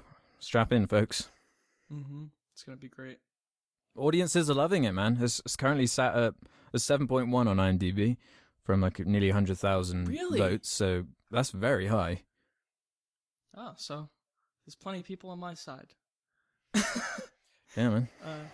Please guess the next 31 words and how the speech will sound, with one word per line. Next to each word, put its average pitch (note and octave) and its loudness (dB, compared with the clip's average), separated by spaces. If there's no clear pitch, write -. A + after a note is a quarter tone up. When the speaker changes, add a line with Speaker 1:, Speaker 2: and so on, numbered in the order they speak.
Speaker 2:
well, A#3+ 4
I'm A3 4
just A3+ -2
trying G#3+ 0
to, D#3+ -2
like, C3+ -8
vouch C#3+ -4
for C#3+ -10
them. A#2 -12
Like, A#2+ -14
what D#3 -6
do D3+ -10
they C3 -6
see C3 -8
in C3 -10
this? - -8
And F#3 -6
I G3 -8
do C#4 -6
think, G#3 -4
like, D3 -6
compared D#3+ -10
to C#3+ -12
these C3+ -10
other B2+ -10
bad, B2+ -12
really C#3 -6
bad B2 -12
ones, A#2+ -16
it's C#3 -10
not C#3 -6